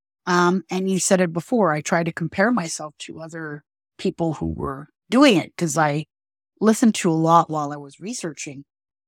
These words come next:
and I got constructive feedback from somebody to say, "Look, if it's something that you wanna do, then just do it. You're gonna get better as you go,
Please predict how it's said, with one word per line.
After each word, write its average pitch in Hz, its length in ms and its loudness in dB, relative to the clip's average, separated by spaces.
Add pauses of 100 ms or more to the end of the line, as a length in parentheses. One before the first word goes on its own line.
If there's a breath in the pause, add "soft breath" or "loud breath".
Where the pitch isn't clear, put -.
(120)
and 160 380 0 (400)
I 156 160 -2
got 165 300 2 (380)
constructive 165 640 -8
feedback 208 560 4
from 170 200 -4
somebody 170 520 -8
to - 140 -16
say, 165 420 -12
"Look, 180 280 -10
if 151 200 -16
it's - 140 -18
something 208 280 -10
that 185 140 -8
you 175 100 -2
wanna 156 260 -8
do, 214 320 2 (800)
then 185 180 2
just 170 280 0
do 240 200 6
it. - 140 4 (300)
You're 175 160 -8
gonna 196 240 0
get 202 240 0
better 196 340 2
as 165 200 -14
you 180 100 -12
go, 254 520 2